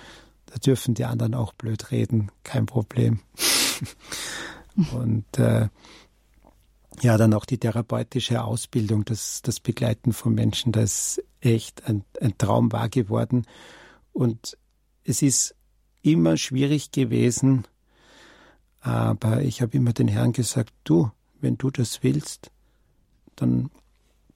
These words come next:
dann, dann hilf mir auch. Ich,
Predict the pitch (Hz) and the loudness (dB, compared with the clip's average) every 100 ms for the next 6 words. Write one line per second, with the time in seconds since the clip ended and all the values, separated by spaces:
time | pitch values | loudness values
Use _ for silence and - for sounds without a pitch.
0 | - 147 156 - 131 156 - 143 127 104 | -6 -4 -2 2 4 2 0 -2 -2 -2
1 | 98 - - _ _ _ _ _ _ _ | -4 -8 -18 _ _ _ _ _ _ _
2 | _ _ _ - - 240 | _ _ _ -20 -10 -10